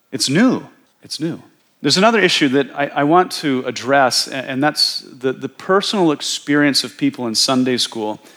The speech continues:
And here I'm talking about good experiences. I did get calls and stuff about bad experiences. Those things speak for themselves.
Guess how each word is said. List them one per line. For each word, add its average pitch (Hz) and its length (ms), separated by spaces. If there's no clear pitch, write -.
And 160 180
here 180 140
I'm 202 80
talking 165 320
about 135 220
good 135 120
experiences. 151 920
I 139 180
did 143 540
get 160 200
calls 147 680
and 139 120
stuff 139 240
about 127 380
bad 156 220
experiences. 123 640
Those 156 300
things 139 220
speak 143 260
for 131 120
themselves. 110 600